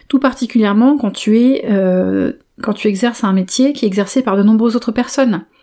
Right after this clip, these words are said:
Si tu te lances dans le graphisme, il va quand même falloir expliquer aux gens pourquoi ils vo-, devraient faire appel à toi plutôt qu'à quelqu'un d'autre. Les graphistes, il y en a beaucoup. Donc ça, c'est dans ta proposition de valeur que tu vas le définir. Ensuite, deuxième étape,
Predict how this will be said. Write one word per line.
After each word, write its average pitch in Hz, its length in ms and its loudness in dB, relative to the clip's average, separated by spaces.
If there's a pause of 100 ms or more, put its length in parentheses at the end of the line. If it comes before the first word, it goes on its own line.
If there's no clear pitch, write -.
Si 214 160 -6
tu 226 100 -4
te 226 120 0
lances 233 280 4
dans 202 120 2
le 185 100 2
graphisme, 190 680 0 (120)
il 202 100 0
va 196 80 2
quand 208 100 -2
même 208 140 0
falloir 214 500 0
expliquer 226 480 -2
aux 202 140 2
gens 233 240 4
pourquoi 240 540 -2
ils 196 160 0
vo-, 190 160 0
devraient 208 280 0
faire 202 200 -2
appel 185 240 -2
à 165 80 -2
toi 254 280 0 (280)
plutôt 240 300 -2
qu'à - 140 -2
quelqu'un 220 300 0
d'autre. 247 380 0 (180)
Les - 60 -4
graphistes, 190 480 0
il 202 60 -2
y 202 40 2
en 196 60 4
a 208 80 4
beaucoup. 220 400 -2 (240)
Donc 190 120 -4
ça, 277 160 0
c'est 269 140 -4
dans 214 120 2
ta 254 120 -2
proposition 262 720 0
de 240 80 4
valeur 196 280 -2
que 220 60 -8
tu 202 140 -6
vas 202 80 4
le 196 100 4
définir. - 460 -6 (180)
Ensuite, - 600 -2 (480)
deuxième 240 320 2
étape, 226 400 -2